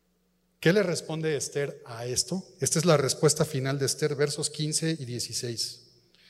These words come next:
Y Esther respondió: "Ve y reúne a todos los judíos que se hallan en Susa y ayunad por mí, y no comáis ni bebáis en tres días, noche y día. Yo también con mis doncellas ayunaré igualmente, y entonces entraré a ver al rey,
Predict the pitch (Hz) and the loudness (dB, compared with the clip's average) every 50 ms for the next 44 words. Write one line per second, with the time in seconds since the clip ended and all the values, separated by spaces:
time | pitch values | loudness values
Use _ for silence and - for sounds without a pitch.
0 | - - _ _ _ _ _ 135 135 131 - - 180 185 208 - - - - - | -20 -20 _ _ _ _ _ -4 -2 -2 0 2 2 2 2 0 -6 -14 -18 -20
1 | - - - - 135 135 123 - 123 120 120 120 127 123 120 123 123 120 151 160 | -20 -20 -12 -4 -4 -4 -4 -4 -6 -8 -6 -4 -4 -4 -4 -6 0 2 4 4
2 | 175 190 185 175 160 147 135 139 139 143 151 160 165 170 175 175 170 - 139 127 | 4 4 2 -2 -2 0 0 0 0 0 0 0 0 0 -2 -2 -4 -2 -2 -2
3 | 123 123 - 165 160 180 190 175 156 156 143 - - - 123 120 127 131 139 143 | -2 0 -2 -2 -2 0 -4 -4 -4 -6 -6 -6 -6 -8 -8 -6 -4 -2 0 0
4 | 135 - - 131 113 - - 127 123 123 127 135 131 131 147 - 123 113 117 117 | 0 -2 -4 -2 -4 -2 0 0 0 0 -2 -4 -6 -6 -8 -8 -8 -8 -6 -6
5 | - - 196 208 - - 143 147 147 - - - - - - - - - - _ | -4 -4 -4 -2 0 0 -2 -2 -2 -8 -14 -20 -20 -20 -20 -20 -20 -20 -20 _
6 | - - 131 131 123 123 123 127 139 139 135 - 147 135 127 131 143 151 165 165 | 0 0 0 0 0 -4 -4 -4 -4 -4 -4 -4 -6 -6 -4 -4 -2 -2 -4 -4
7 | 156 - - - - - _ _ - 123 127 151 160 156 - 139 139 143 147 156 | -6 -12 -20 -20 -20 -20 _ _ -8 -4 -2 -2 -2 -2 -2 -4 -2 0 2 2
8 | 170 175 156 - 147 127 117 120 113 123 135 143 139 - 131 120 - 135 127 127 | 2 0 -2 -4 -6 -6 -6 -4 0 2 2 2 2 -2 -6 -8 -6 -6 -6 -6
9 | 120 117 139 143 147 143 147 - 135 139 139 - - 120 113 135 147 165 170 170 | -4 -4 0 0 0 0 0 -2 -6 -8 -8 -10 -10 -10 -6 -4 -2 -2 -2 -2
10 | - - - - - - - _ _ 131 147 143 151 151 143 143 147 156 156 - | -6 -12 -20 -20 -20 -20 -20 _ _ 0 0 2 2 -2 -2 0 -2 -2 -2 -4
11 | 139 131 123 117 117 117 117 - 139 135 139 143 131 - 131 117 120 120 117 120 | -6 -6 -6 -6 -6 -4 -2 -2 -2 0 0 -2 -2 -2 -2 -4 -4 -6 -6 -4
12 | 120 135 131 131 127 131 127 123 123 131 135 135 - 143 131 123 127 123 123 - | -2 -2 -2 0 -2 -2 -2 -2 -4 -6 -6 -6 -6 -8 -6 -6 -6 -8 -4 -4
13 | 143 151 147 - 160 - - 127 120 - 120 120 117 131 135 131 127 123 131 127 | -4 -4 -4 -4 -4 -4 -4 -6 -6 -6 -4 -4 -2 0 0 0 0 0 0 0
14 | 127 123 117 117 123 127 131 127 123 | 0 0 0 0 -2 -2 -2 -2 -4